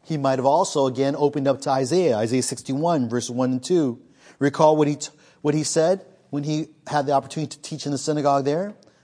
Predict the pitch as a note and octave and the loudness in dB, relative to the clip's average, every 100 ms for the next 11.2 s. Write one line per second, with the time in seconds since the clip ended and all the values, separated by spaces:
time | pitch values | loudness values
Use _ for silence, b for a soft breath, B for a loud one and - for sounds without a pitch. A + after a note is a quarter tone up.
0 | b - A#2+ B2 - C#3 B2 A#2 C3 B2 | b -6 -4 -2 0 2 2 0 -2 -2
1 | B2 C3 - A#2 G2+ - _ _ _ _ | -2 -4 -4 -10 -10 -20 _ _ _ _
2 | _ _ A#2+ - - - A#2 C3 C#3 C3+ | _ _ -2 -2 -2 0 2 4 4 2
3 | B2+ B2+ B2 C3 - B2+ B2 G#2 G2 - | 0 0 0 -4 -2 -2 -2 -4 -12 -20
4 | b b b A2 A2 A#2 A#2 C3+ D3+ D3 | b b b -10 -6 -4 0 2 2 0
5 | C#3+ D3 C3+ - C#3 - C#3 B2 B2+ C3+ | 0 0 -2 -6 -6 -4 -2 2 2 2
6 | C#3+ C3+ C3+ C3 - G#2+ G2 G2 B B | -4 -2 -2 -2 -2 -4 -4 -6 B B
7 | B - C3 B2 - D3+ D3+ C#3+ B2+ C3 | B -2 0 2 0 0 0 -2 -2 -4
8 | - D3 D3 C3 A#2+ D3 - C3+ C3 C3 | -2 0 2 2 0 -2 0 -2 0 -2
9 | B2+ D3 C3+ - B B2 A#2+ A#2+ D3 C#3+ | -2 -6 -8 -12 B -2 -2 0 2 2
10 | D3 D3 A2 - C3 C3+ C3+ A#2 A2+ A#2 | 4 0 0 0 0 0 -2 -4 -2 -2
11 | A2 G#2+ | -2 -6